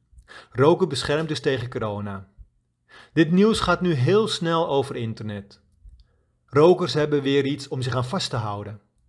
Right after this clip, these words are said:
Apart. Ik analyseer zelf even verder, met wat hulp van wat ander wetenschappelijk onderzoek dat wel de puntjes op de i zet. Rokers bereiken een gemiddelde leeftijd die ongeveer dertien jaar eerder stopt dan bij niet-rokers.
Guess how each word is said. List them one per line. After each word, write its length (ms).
Apart. 540
Ik 160
analyseer 540
zelf 400
even 320
verder, 600
met 160
wat 140
hulp 380
van 180
wat 180
ander 280
wetenschappelijk 580
onderzoek 520
dat 160
wel 300
de 100
puntjes 420
op 80
de 120
i 120
zet. 380
Rokers 640
bereiken 600
een 80
gemiddelde 440
leeftijd 840
die 140
ongeveer 560
dertien 500
jaar 300
eerder 540
stopt 560
dan 120
bij 140
niet-rokers. 1000